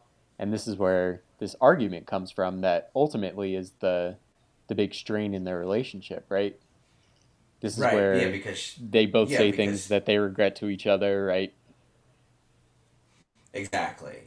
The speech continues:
Speaker 2: yeah. Um, and then what, the, the dinner, like, burns and she leaves.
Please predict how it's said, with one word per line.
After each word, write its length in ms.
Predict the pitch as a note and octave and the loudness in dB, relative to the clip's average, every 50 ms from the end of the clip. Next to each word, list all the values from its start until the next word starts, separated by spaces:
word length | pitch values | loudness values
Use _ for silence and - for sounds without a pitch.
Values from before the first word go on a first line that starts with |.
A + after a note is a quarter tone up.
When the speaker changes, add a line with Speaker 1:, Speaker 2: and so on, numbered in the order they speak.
| _ _ | _ _
Speaker 2:
yeah. 320 | - A2+ A2 F2+ - - - - _ _ _ - | -10 -8 -6 -6 -6 -8 -12 -16 _ _ _ -8
Um, 640 | G2 G2+ F#2+ F2+ F2+ F2 F2 E2 D#2+ D2+ D2 C#2 - _ _ _ _ _ _ _ _ _ - | -4 -4 -2 -2 -2 -4 -4 -6 -8 -10 -16 -18 -20 _ _ _ _ _ _ _ _ _ -14
and 120 | G2+ G2 | -10 -10
then 120 | G2+ F#2 | -8 -8
what, 200 | - - B1 - - | -8 -8 -8 -8 -8
the, 180 | F#2+ F2 E2+ - - | -10 -10 -10 -12 -14
the 80 | - F#2 | -14 -14
dinner, 420 | E2+ E2 F2+ E2+ E2+ E2+ E2+ E2 - | -12 -10 -10 -8 -8 -10 -10 -12 -14
like, 280 | F2+ E2+ D#2+ - - - | -14 -12 -12 -14 -14 -14
burns 360 | - E2 D2+ D2 D2 D2+ E2 | -14 -14 -12 -12 -14 -16 -16
and 180 | D#2 D2 C#2+ C#2+ | -16 -16 -14 -14
she 200 | - - D#2+ D2 | -14 -12 -14 -12
leaves. 720 | D#2+ E2 F#2+ F2+ D#2+ D2 C#2 - - - - - - - | -12 -12 -12 -12 -12 -14 -16 -18 -16 -16 -16 -16 -16 -18